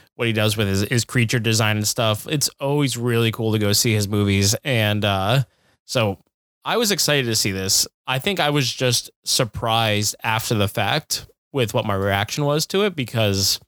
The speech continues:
uh, based on the trailers, I thought it was definitely a certain thing, and, uh, assumed I would feel a certain way about it.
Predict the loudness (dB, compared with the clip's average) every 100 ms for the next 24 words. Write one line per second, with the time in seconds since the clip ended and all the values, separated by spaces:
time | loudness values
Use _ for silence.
0 | _ _ _ _ _ _ -4 -2 0 0
1 | 0 -2 0 0 0 -2 -2 -2 0 0
2 | 0 0 -2 0 0 2 0 _ -20 _
3 | _ _ -6 -2 0 0 -2 -2 0 2
4 | 0 -2 _ _ _ _ _ _ _ _
5 | _ -4 0 2 2 2 2 2 2 -2
6 | _ _ _ _ _ _ _ -4 0 2
7 | 2 2 0 0 -2 0 2 2 0 -2
8 | 0 0 0 0 0 0